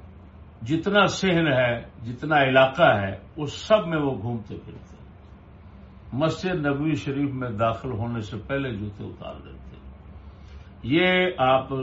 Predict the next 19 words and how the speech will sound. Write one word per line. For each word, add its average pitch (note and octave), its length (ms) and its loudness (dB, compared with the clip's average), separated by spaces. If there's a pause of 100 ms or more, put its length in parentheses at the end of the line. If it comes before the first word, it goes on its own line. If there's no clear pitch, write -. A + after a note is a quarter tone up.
سارا B2 520 0 (140)
کچھ B2+ 340 -8 (180)
اپنی G#2+ 420 -8
آنکھوں G2 380 -8
سے G2 180 -12
مشاہدہ G2+ 640 -8 (100)
کریں A2+ 400 -10
اور - 80 -14 (120)
کر D#2+ 200 -16
رہے C#2 100 -16
ہیں C2 100 -18 (1800)
کہ D#3 80 -2
یہ D3+ 200 2
لوگ F3+ 500 4 (1160)
کس - 220 -2
طرح F3 160 6 (100)
گھومتے D3 360 -2
پھرتے B2+ 400 -4
ہیں A2 360 -2